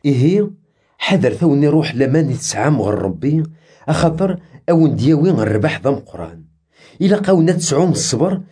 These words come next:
إوا كنا تخدم من البغين ربي، إوا كن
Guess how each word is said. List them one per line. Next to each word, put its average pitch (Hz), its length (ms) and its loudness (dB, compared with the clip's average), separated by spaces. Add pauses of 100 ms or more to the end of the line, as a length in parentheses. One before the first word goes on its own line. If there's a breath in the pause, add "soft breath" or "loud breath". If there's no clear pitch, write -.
(300 loud breath)
إوا 180 160 2
كنا 160 240 2
تخدم 160 420 0
من 143 60 0
البغين 113 420 0
ربي، 82 480 -2 (460 soft breath)
إوا 160 160 4
كن 175 260 -2